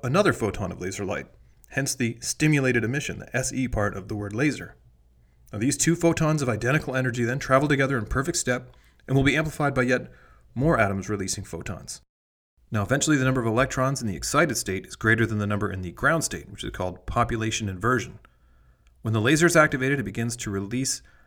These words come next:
these excited photons in all directions, but a small subset travels along the center line of the laser system between the two mirrors,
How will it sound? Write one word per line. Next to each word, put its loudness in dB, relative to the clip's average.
these -8
excited 0
photons 0
in -10
all 0
directions, -2
but -10
a -10
small 0
subset 0
travels 2
along -4
the -8
center 0
line 2
of -6
the -10
laser -6
system -8
between -6
the -6
two -4
mirrors, 0